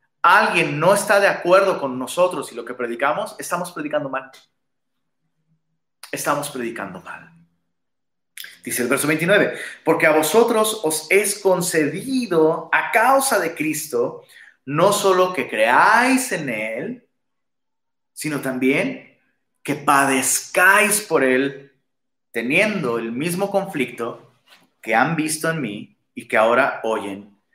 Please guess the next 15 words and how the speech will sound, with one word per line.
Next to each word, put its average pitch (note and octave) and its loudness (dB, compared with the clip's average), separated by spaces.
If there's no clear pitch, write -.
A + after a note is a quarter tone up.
que G#2 -4
hay F#2+ -2
en G#2+ -14
mí". F2+ -14
Los - -12
filipenses C3 -2
probablemente C3+ 2
se B2+ -6
encontraban A#2+ 0
ya B2+ 0
padeciendo C3 2
algún B2 2
tipo A2+ -4
de A2 -4
persecución. G2+ -6